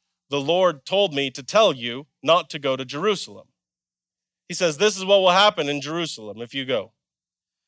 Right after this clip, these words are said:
I, I think what's going on here is the Lord gave these guys a picture of what was waiting for Paul.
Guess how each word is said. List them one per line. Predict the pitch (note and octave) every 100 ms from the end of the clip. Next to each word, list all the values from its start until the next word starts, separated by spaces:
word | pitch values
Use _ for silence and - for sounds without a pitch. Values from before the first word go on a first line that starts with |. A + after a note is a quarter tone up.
| _ _
I, | C#3 E3 _ _ _
I | C#3+
think | F3 G#3+
what's | F#3+ E3
going | F#3+ F#3 F#3+
on | A#3+ A#3+
here | D3+ C3+ C3+ F#3 _ _ _ _
is | E3+ D#3 B2+
the | D#3
Lord | D3 G3+ G#3+
gave | D#3+ F#3 G#3 F3+
these | G#3 -
guys | F#3+ F3+ D#3
a | C#3
picture | - B3 - B3 A#3+
of | G3 D#3
what | F#3+
was | D#3+ D3
waiting | C#3+ F3 F3+ G3 G3
for | E3
Paul. | C#3 E3 D#3 F3+ A3+